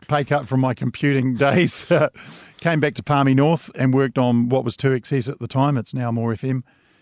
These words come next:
And worked in Palmy North there writing ads for a little while. And then the station manager there, Larry Somerville,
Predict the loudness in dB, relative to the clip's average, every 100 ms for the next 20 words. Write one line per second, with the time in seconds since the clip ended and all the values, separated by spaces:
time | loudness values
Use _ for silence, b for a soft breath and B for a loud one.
0 | b -6 -2 2 0 2 0 0 0 0
1 | 0 2 0 -2 -2 -2 0 0 0 0
2 | 0 0 -2 -2 -4 -4 0 0 0 0
3 | 0 0 -2 -2 0 2 2 0 -2 b
4 | b b b b b -12 -2 0 2 2
5 | 2 2 0 0 2 2 0 -2 -2 0
6 | 0 -2